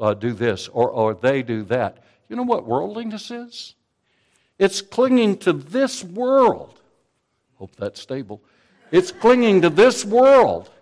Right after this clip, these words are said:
and saying, "I must have this material thing."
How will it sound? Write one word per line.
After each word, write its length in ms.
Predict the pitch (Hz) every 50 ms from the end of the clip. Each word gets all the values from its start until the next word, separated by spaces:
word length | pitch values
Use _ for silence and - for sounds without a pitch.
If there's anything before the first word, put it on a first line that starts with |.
| _ _ _ _ _ _ _ _ _ -
and 160 | 180 190 180
saying, 460 | - 202 208 202 196 190 190 - - - -
"I 160 | 190 226 233
must 680 | 226 214 208 208 226 277 294 302 285 285 - - - - - -
have 500 | - 247 277 277 247 185 165 - - - - - - _ _
this 340 | - 208 262 247 - - -
material 600 | 175 180 175 180 - 208 220 233 233 226 220 208
thing." 400 | - - 226 240 240 220 143